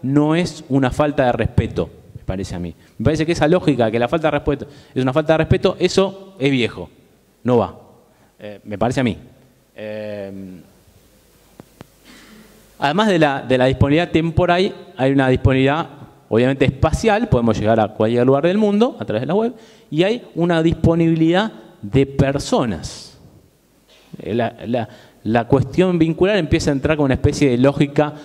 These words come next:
de mercado, como la que Marcelo contaba, ¿sí? Es que, hay tantas personas, hay tantas que tenés que tener alguna manera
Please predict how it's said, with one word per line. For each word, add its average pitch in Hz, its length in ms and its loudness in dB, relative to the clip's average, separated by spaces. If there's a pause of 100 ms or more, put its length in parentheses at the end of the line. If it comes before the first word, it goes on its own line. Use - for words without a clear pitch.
(180)
de 113 160 2
mercado, 143 640 2
como 107 220 2
la 101 140 0
que 95 260 -2 (220)
Marcelo 113 420 2
contaba, 156 840 0
¿sí? 175 200 0
Es 131 120 0
que, 151 320 -6
hay 190 200 -4 (260)
tantas 269 480 0
personas, 104 1000 -4 (840)
hay 160 120 -2
tantas 247 300 0
que 156 100 0
tenés 196 240 2
que 180 120 2
tener 220 380 2 (260)
alguna 180 920 2
manera 147 840 2